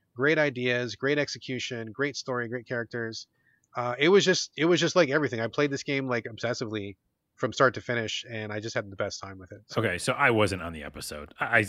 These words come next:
Speaker 2: I
Speaker 1: You were
Speaker 2: got,
Speaker 1: definitely on the
Speaker 2: there was a
Speaker 1: episode. You were
Speaker 2: robot, Carlos, that was in my place
Speaker 1: <laughs>
Speaker 2: 'cause I'm looking at the images of right now and going, "I just don't remember." Maybe I, like, spaced out for some reason, and,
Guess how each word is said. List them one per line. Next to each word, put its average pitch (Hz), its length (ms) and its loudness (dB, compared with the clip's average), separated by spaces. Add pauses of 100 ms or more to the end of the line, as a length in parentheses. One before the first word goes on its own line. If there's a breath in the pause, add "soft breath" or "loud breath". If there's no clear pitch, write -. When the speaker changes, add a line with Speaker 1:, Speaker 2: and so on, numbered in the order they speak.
Speaker 2:
I 143 80 4
Speaker 1:
You 196 100 8
were 190 80 12
Speaker 2:
got, 147 60 4
Speaker 1:
definitely 131 400 8
on 98 80 -4
the 110 60 -6
Speaker 2:
there 131 100 6
was 110 120 4
a 110 40 4
Speaker 1:
episode. 98 80 0
You 104 40 4
were 113 60 8
Speaker 2:
robot, 151 240 6
Carlos, 160 460 2
that 110 120 0
was 95 140 -2
in 113 100 0
my 139 140 0
place 95 600 -4 (160)
Speaker 1:
<laughs> - 440 -2
Speaker 2:
'cause 110 140 2
I'm 113 140 2
looking 147 220 4
at 127 40 -2
the 117 120 0
images 110 340 2
of 92 80 -2
right 90 180 -4
now 90 240 -2
and 87 160 -6
going, 87 320 -4
"I 85 80 -6
just 90 260 -6
don't 90 140 -4
remember." 82 500 -6
Maybe 127 240 2
I, 110 60 6
like, 98 240 0
spaced - 340 -4
out 90 180 -2
for 87 100 -10
some 98 240 -4
reason, 101 280 -4
and, 80 240 -14